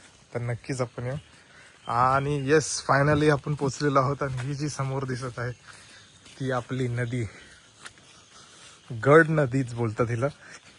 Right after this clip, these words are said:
ही पूर्ण कणकवलीपासून, अं, मालवणपर्यंत अशी जॉईंट आहे. So ही समुद्राला जॉईंट होते, म्हणून ह्याचे पाणीही खारे आहे.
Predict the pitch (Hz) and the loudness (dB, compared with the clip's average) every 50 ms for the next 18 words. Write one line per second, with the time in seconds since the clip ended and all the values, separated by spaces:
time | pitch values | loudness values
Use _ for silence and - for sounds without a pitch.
0 | - - 135 127 123 - 139 143 143 139 139 127 - 127 127 123 - 120 127 127 | -12 -10 -10 -8 -2 0 0 2 2 0 -2 -4 -4 -6 -6 -6 -4 -4 -4 -2
1 | 143 143 135 135 123 131 139 139 135 - - - - - - - - - - - | -2 -2 -2 -4 -4 -4 -6 -6 -8 -10 -14 -20 -20 -20 -18 -18 -18 -18 -20 -20
2 | - - - - 131 120 113 113 113 113 110 110 113 113 117 113 113 120 127 135 | -20 -20 -16 -12 -10 -8 -8 -8 -6 -6 -8 -8 -8 -6 -4 -4 -2 -2 -2 -2
3 | 131 127 - 131 127 131 131 127 131 123 - - 127 117 123 117 120 120 120 113 | -2 -2 -4 -4 -4 -4 -4 -4 -4 -4 -4 -4 -4 -4 -4 -4 -4 -4 -4 -4
4 | 113 147 156 - - - - - - _ _ _ _ _ - - - - - - | -4 -6 -8 -10 -16 -20 -20 -20 -20 _ _ _ _ _ -20 -20 -20 -20 -20 -20
5 | _ _ - _ - - - _ _ _ _ _ _ - - - - - - - | _ _ -20 _ -20 -20 -20 _ _ _ _ _ _ -20 -20 -20 -20 -20 -10 -6
6 | 123 120 117 127 131 135 127 120 - - - - - - - - 131 123 131 135 | -4 -2 0 0 0 0 -2 -4 -8 -12 -20 -20 -20 -12 -8 -4 -2 -2 0 0
7 | 131 135 139 139 139 139 131 135 135 135 135 135 120 127 135 - - - - - | 2 2 2 2 2 2 2 2 2 2 2 0 0 -2 -4 -6 -8 -16 -8 -4
8 | 117 123 127 135 135 131 127 123 - - 139 123 - 135 131 123 131 139 127 151 | -2 -2 0 0 2 0 0 0 0 -2 -4 0 2 2 4 4 2 2 0 0
9 | 147 - - - 123 123 143 151 131 113 127 139 165 - _ | -2 -2 0 2 4 6 6 6 6 6 2 0 -2 -6 _